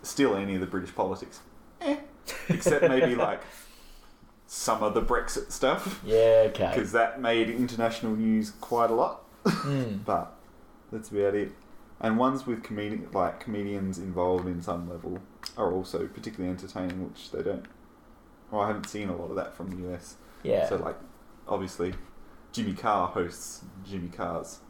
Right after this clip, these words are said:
Speaker 2: Yeah.
Speaker 1: I Literally Just Told You, um, and things like that, and they're usually quite entertaining to
Speaker 2: Yeah,
Speaker 1: go
Speaker 2: okay.
Speaker 1: with it.
Speaker 2: 'Cause I,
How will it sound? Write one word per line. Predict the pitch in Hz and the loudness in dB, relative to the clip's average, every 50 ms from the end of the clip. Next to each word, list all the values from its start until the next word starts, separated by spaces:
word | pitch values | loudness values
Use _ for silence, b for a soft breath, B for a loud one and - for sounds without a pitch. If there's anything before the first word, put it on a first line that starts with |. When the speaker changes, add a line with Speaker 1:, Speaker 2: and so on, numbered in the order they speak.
| - - - | -14 -4 2
Speaker 2:
Yeah. | 123 117 - | 2 2 4
Speaker 1:
I | 110 95 | 2 0
Literally | 95 92 90 92 87 85 85 85 85 85 | -2 -4 -4 -4 -6 -6 -6 -8 -10 -12
Just | - - - - | -12 -14 -12 -8
Told | - 92 87 87 85 | -6 -4 -4 -4 -6
You, | 85 87 - - - B B B B B B B B B B B B B B B B - - - | -8 -14 -16 -16 -20 B B B B B B B B B B B B B B B B -18 -14 -10
um, | 95 92 85 85 85 85 85 87 | -6 -4 -4 -4 -4 -4 -6 -8
and | 98 98 92 | -10 -8 -6
things | 92 90 90 - | -6 -6 -4 -6
like | - - 95 | -6 -2 0
that, | 95 85 - - | 0 0 0 0
and | 87 87 87 | -4 -4 -4
they're | 90 90 | -4 -4
usually | 90 90 90 90 - 87 - | -4 -4 -6 -8 -10 -12 -12
quite | - - 87 85 85 - | -6 -4 -4 -4 -4 -6
entertaining | 98 92 - 92 85 - 101 90 90 87 85 85 87 - - - - | -8 -12 -12 -12 -12 -10 -10 -8 -8 -8 -8 -10 -12 -14 -18 -10 -4
to | 196 196 | 0 4
Speaker 2:
Yeah, | 196 170 160 160 | 4 6 6 4
Speaker 1:
go | - | 2
Speaker 2:
okay. | 90 - - | 2 0 0
Speaker 1:
with | - - | 0 -2
it. | 82 - - - - - - - | -4 -8 -10 -16 -18 -10 -4 -2
Speaker 2:
'Cause | 143 131 | 2 4
I, | 170 170 - | 4 4 2